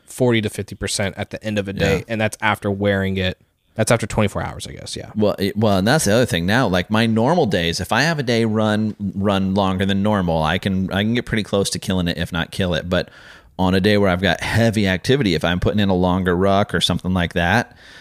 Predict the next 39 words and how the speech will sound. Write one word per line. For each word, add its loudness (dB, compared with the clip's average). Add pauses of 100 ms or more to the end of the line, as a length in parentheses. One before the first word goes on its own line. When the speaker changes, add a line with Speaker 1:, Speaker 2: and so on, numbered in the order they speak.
(160)
Speaker 2:
uh, 4
that 4
I 4
wanna 4
track, 2
then 2
it'll, 4
it'll 4
really, 2 (120)
like, 0
I'm 2
not 0
going 2
all 2
day 0
on -2
that. -4 (100)
Not -2
even -2
close. -4 (400)
Speaker 1:
Mm. -6 (340)
I, 2
I 2
could 2
probably 6 (120)
Speaker 2:
Uh, 4
Speaker 1:
get -6
a -14 (120)
solid 0
day 2
and 2
a 0
half -4 (360)
out -8
of -6
it -4
right -2
Speaker 2:
Yeah. 0
Speaker 1:
now. -2